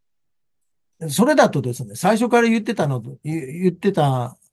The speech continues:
あ、私妻と話してて、このインボイス制度の話が出た時には、「あ、それだったら受け入れるしかないよね」とか言ってたので、「あ、よかった」っていうことになったんですね。で、「よし、これは受け入れよう」って言って、ほんで、その契約の話っ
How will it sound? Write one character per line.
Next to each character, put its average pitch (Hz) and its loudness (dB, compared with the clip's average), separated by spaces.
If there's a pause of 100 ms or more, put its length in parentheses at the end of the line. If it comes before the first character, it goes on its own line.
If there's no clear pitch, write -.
(140)
あ、 160 -6
私 165 -2
妻 226 2
と 143 0
話 165 0
し - -10
て 131 -8
て、 127 -4
こ 160 -4
の 160 0
イ 175 4
ン 196 2
ボ 202 4
イ 190 2
ス - -10
制 214 0
度 151 -2
の 135 -2
話 160 -2
が 143 -4
出 139 -6
た 135 -6
時 123 -6
に 123 -2
は、 135 0 (360)
「あ、 147 -2
そ 175 0
れ 254 2
だ 440 4
っ - -10
た 170 2
ら 160 6
受 143 0
け 196 4
入 196 6
れ 190 6
る 170 2
し 127 -8
か 117 -6
な 131 0
い 131 0
よ 120 -4
ね」 143 0
と - -8
か 123 -4
言 127 -2
っ 123 -6
て 139 -2
た 117 -8
の 113 -10
で、 - -20
「あ、 180 6
よ 185 2
か 285 2
っ 311 0
た」 - -6
っ - -4
て 196 -2
い - 4
う 151 4
こ 175 4
と 151 0
に 143 2
な 135 2
っ 127 -12
た 120 -8
ん 104 -14
で 110 -20
す - -16
ね。 113 -14 (540)
で、 185 4 (560)
「よ 196 2
し、 170 0
こ 190 2
れ 214 2
は 196 4
受 185 4
け 220 4
入 214 2
れ 226 2
よ 220 2
う」 - 0
っ - -14
て - -10
言 135 -6
っ - -20
て、 160 -2
ほ 156 -8
ん 208 0
で、 202 0
そ 202 -2
の 196 0
契 208 0
約 214 0
の 208 2
話 214 0
っ 190 -14